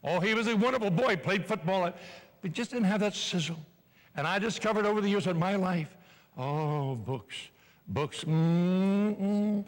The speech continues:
I never had one original idea in my life except once.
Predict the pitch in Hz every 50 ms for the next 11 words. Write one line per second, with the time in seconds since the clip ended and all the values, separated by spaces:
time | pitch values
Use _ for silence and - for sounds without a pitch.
0 | - - - - 156 185 190 185 202 202 190 185 175 170 151 143 131 135 156 190
1 | 220 226 233 254 247 - - - - 165 147 147 190 214 170 190 202 196 190 180
2 | 170 151 185 208 208 202 202 202 196 180 156 160 160 139 165 147 151 165 170 156
3 | 147 147 - - - - -